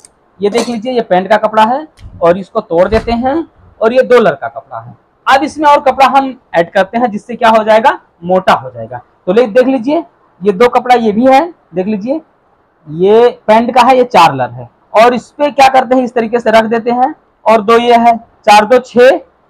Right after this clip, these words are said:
और दो आठ लर हो गया। देख सकते हैं, आप सोच रहे होंगे, "अरे इतना मोटा चलेगा?"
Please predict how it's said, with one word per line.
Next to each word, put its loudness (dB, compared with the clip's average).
और 2
दो 4
आठ 2
लर 0
हो -4
गया। -2
देख 0
सकते -4
हैं, -2
आप -2
सोच -12
रहे -8
होंगे, 0
"अरे -2
इतना -2
मोटा 0
चलेगा?" 2